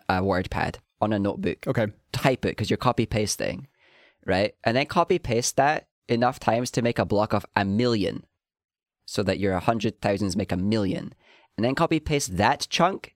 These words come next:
Speaker 1: enough times to make a million into a billion. Right? And then copy-paste that chunk enough times to make a billion into a trillion.
Speaker 2: Into a trillion, oh.
Speaker 1: And then, like, delete five million somewhere, you know, in those chunks.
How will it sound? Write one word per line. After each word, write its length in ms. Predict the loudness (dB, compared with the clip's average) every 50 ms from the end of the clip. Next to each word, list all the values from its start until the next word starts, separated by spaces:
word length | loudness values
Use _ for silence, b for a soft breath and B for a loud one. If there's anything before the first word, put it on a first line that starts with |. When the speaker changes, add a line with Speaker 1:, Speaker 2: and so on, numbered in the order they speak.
| _ -2
Speaker 1:
enough 260 | 0 2 2 0 0
times 280 | 0 0 0 0 -2 -2
to 100 | -2 0
make 340 | 0 0 0 -2 -6 -12 _ -6
a 60 | -2 0
million 360 | 2 2 2 2 2 0 0
into 280 | 0 -2 -2 0 0
a 80 | 0 0
billion. 480 | 0 2 2 2 2 0 -2 -4 -6 -12 B B B B B B B B _ _ B B B B B B B B B B B B B -2
Right? 260 | 0 0 0 0 -4 -4
And 140 | -2 0 2
then 120 | 2 0
copy-paste 600 | 2 0 2 2 2 0 0 -2 -2 -2 0 2
that 200 | 2 2 2 2
chunk 340 | 0 2 2 2 2 2 2
enough 200 | 4 4 2 2
times 260 | 2 0 0 0 0
to 60 | 0
make 140 | 0 2 2
a 80 | 0 0
billion 380 | 2 2 2 2 2 2 2
into 260 | 2 0 0 2 0 0
a 60 | 0
trillion. 460 | -2 0 2 4 4 4 4 2 2
Speaker 2:
Into 180 | 2 2 0 -2
a 20 |
trillion, 420 | 0 0 0 0 0 0 0 0
oh. 500 | 0 0 0 0 0 0 -2 -2 -4 -4 -6 -4 -2
Speaker 1:
And 140 | 0 2 2
then, 100 | 2 2
like, 260 | 2 0 0 -8 -20 b b b b b -8
delete 520 | -2 0 2 2 4 2 0 -2 -2 -10 _ _ _ _ _ _ _ _ _ _ _ _ _ _ _ _
five 460 | -14 -4 0 0 2 2 0 0 0
million 440 | 0 2 2 2 0 -2 -4 -8 -10 _ _ _ _ _
somewhere, 640 | _ -8 0 0 0 2 2 0 0 0 -2 -4 -6 B B B B B B B B B B B B B B B B B
you 120 | -4 -2 0
know, 120 | 0 0
in 140 | 0 0 0
those 180 | 0 0 -2 -2
chunks. 520 | -2 -2 -2 -2 -4 -6 -8 -10 -10